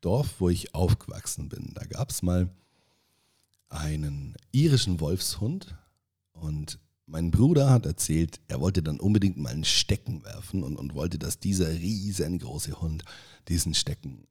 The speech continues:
eben ver-, äh, ähm, holt. Und dann wirft er den Stecken und der Hund rennt weg. War einfach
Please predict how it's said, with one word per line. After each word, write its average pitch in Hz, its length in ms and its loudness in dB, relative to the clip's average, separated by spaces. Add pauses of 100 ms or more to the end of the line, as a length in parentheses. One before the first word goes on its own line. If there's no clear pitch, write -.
(220)
eben 76 400 -4 (400)
ver-, - 320 -10
äh, 64 220 -4
ähm, 64 200 -8 (220)
holt. 90 300 6 (560)
Und 104 140 4
dann 107 260 4 (440)
wirft 147 260 6
er 147 60 6
den 131 100 6
Stecken 120 300 2
und 95 80 6
der 92 140 6
Hund 107 200 6 (220)
rennt 107 400 4 (220)
weg. - 480 -12 (1500)
War 80 120 -8
einfach 82 380 -4